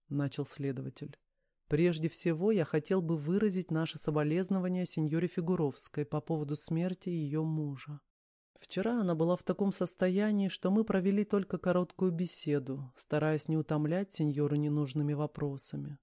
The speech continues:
«Спасибо», кивнула она, не меняя выражения лица.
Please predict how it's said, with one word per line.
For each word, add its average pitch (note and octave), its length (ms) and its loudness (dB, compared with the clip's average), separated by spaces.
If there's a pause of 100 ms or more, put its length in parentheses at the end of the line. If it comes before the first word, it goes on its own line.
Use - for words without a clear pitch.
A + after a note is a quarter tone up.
(440)
«Спасибо», D3+ 760 -4 (320)
кивнула D3+ 500 0
она, E3+ 160 -2
не G3+ 120 2
меняя E3+ 360 0
выражения D#3+ 520 0
лица. D3+ 540 -6